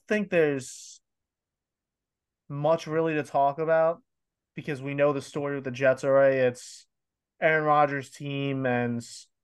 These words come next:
Aaron Rodgers calling the shots over the team's gonna live or die off Aaron Rodgers, which we clearly saw last year. And a lot of the rumors that are coming out about how the season went was when Rodgers went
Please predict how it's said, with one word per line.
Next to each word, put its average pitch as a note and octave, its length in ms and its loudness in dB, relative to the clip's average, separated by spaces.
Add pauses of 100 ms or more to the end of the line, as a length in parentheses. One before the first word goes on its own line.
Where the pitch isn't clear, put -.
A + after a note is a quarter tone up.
(140)
Aaron C#3+ 220 2
Rodgers C#3 380 4
calling C3+ 240 2
the B2+ 80 0
shots B2+ 360 2
over B2+ 180 -2
the B2 100 -6
team's C3 300 -8
gonna C3 160 2
live C3 180 6
or B2+ 60 0
die B2+ 240 6
off B2 180 6
Aaron B2 240 -2
Rodgers, B2 360 -2
which - 200 -14
we C3 80 -2
clearly C#3+ 300 4
saw C3 200 2
last B2+ 380 4
year. C#3 100 4
And C#3 80 2
a C#3 40 4
lot E3+ 240 6
of A3+ 40 4
the A3 100 4
rumors F#3+ 380 2
that C#3+ 80 -2
are C3 80 -2
coming B2+ 320 -4
out A#2+ 280 -2 (1000)
about D3+ 380 6
how D3 140 4
the C#3 80 -2
season C3+ 460 -8
went A#2 200 -2
was A#2+ 380 2 (800)
when C#3+ 140 -2
Rodgers E3 340 0
went D#3 220 -2